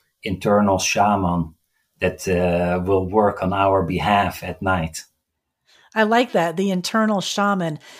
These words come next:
Speaker 2: because would you say that we're really getting in touch with our own higher self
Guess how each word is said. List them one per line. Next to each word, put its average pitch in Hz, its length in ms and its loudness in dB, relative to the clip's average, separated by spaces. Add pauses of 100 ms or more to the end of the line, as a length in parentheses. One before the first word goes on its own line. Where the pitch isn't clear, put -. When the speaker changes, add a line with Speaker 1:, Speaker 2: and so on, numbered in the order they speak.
Speaker 2:
because 262 560 0 (140)
would 254 300 -2
you 302 100 0
say 349 280 2
that 294 180 2
we're 240 160 4
really 247 680 0 (300)
getting 226 300 4
in 208 120 2
touch 214 360 -2
with 208 140 2
our 196 200 2
own 220 240 4
higher 202 480 0
self 202 580 0